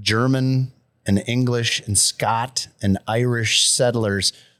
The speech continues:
who all came from places where alcohol was part of the normal life.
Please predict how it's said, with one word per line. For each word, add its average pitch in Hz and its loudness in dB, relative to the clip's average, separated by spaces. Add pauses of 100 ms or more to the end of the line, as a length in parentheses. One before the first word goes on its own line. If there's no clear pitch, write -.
who 127 2
all 135 0
came 131 0
from 117 -2
places 110 -2
where 92 -2
alcohol 101 -2
was 87 -2
part 95 -4
of 82 -6
the 85 -2
normal 85 -2
life. 101 -6